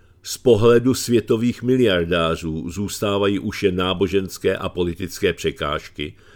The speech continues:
které by mohly bránit jejich masovému experimentování." A nemohl mít větší pravdu.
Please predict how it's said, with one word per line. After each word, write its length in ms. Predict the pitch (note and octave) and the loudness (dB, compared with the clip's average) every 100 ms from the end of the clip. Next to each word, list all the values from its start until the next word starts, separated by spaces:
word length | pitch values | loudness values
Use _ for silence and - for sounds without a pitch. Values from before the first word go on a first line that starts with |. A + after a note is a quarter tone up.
| - - | -20 -20
které 360 | - - G2+ | -4 4 4
by 120 | G2+ G#2+ | 4 2
mohly 300 | G#2+ A2 G2 | 2 2 4
bránit 540 | F#2+ F#2 G2 G#2 G#2 | 4 2 0 -2 -2
jejich 400 | F#2+ F#2 G#2 - | 0 2 0 -2
masovému 600 | F#2 - F#2+ F#2 F#2 F#2+ | -6 -2 0 0 0 0
experimentování." 1160 | G2+ - - D#2 C#2+ C2 C#2+ C2+ A#1+ A#1+ - - _ _ _ _ - | -2 -4 -8 -8 -8 -10 -8 -8 -8 -12 -16 -20 _ _ _ _ -6
A 160 | E2 | -4
nemohl 600 | D#2+ F2+ F#2+ G#2+ G#2 A2 | 0 2 4 4 6 4
mít 300 | A2 F2 D2 | 2 -2 -6
větší 440 | D2 E2 D#2+ - F#2+ | -4 -4 -4 -8 -4
pravdu. 480 | F2+ F#2 C#2+ A#1+ | -2 -2 -4 -14